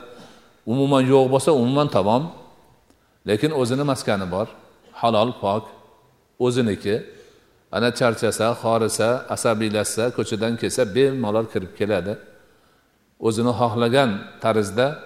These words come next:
ovuntishga yoki boshqa qilishga harakati bor. Bola chaqasi ko'nglini ko'taradi, oldiga choy qo'yadi, boshqa bo'ladi. Ana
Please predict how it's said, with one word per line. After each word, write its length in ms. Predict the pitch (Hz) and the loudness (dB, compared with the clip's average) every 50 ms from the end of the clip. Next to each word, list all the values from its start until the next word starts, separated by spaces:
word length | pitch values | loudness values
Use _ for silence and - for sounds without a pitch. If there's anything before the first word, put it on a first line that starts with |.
| - - - - - | -20 -20 -20 -20 -6
ovuntishga 680 | - 101 107 110 110 107 104 - - - - - 117 123 | -2 0 0 2 0 0 -2 -6 -10 -12 -6 -2 0 2
yoki 240 | 127 110 98 - 123 | 2 2 0 -2 -2
boshqa 280 | 104 101 95 - - 107 | -4 -2 -4 -2 -4 -6
qilishga 440 | - - 90 92 - - - 113 120 131 107 | -6 -6 -8 -8 -8 -4 -4 -4 -4 -4 -8
harakati 440 | 110 92 87 82 - 82 - - 113 | -8 -8 -8 -6 -6 -6 -4 -4 -2
bor. 220 | 107 104 107 113 110 - - - - - _ - - - - | 0 0 -2 -2 -4 -8 -18 -20 -20 -20 _ -20 -20 -8 -4
Bola 200 | 85 95 101 95 | 0 0 0 0
chaqasi 360 | - 107 - 107 98 - - - | -2 -4 -4 -4 -4 -4 -6 -2
ko'nglini 380 | - 117 110 104 104 107 110 | -2 0 0 0 -2 -4 -2
ko'taradi, 520 | - 117 104 - 110 110 107 104 101 113 113 113 - - - - - - _ - | -4 -4 -4 -2 0 0 0 0 0 -2 -2 -4 -6 -14 -20 -20 -20 -20 _ -2
oldiga 340 | 87 90 90 98 98 113 107 | -2 -2 -2 0 -2 -2 -2
choy 200 | - 120 113 107 | 0 0 0 0
qo'yadi, 400 | 101 - 107 107 107 107 104 117 117 | 0 0 0 2 2 0 -2 -2 -2
boshqa 320 | 98 98 95 - - 123 110 | -2 -4 -4 -2 -4 -4 -2
bo'ladi. 380 | 101 101 92 92 98 113 151 196 220 - - - - - - - _ _ | 0 -2 -2 -2 0 0 0 -2 -2 -6 -14 -20 -20 -20 -20 -20 _ _
Ana 220 | - 95 127 160 | -2 -2 0 0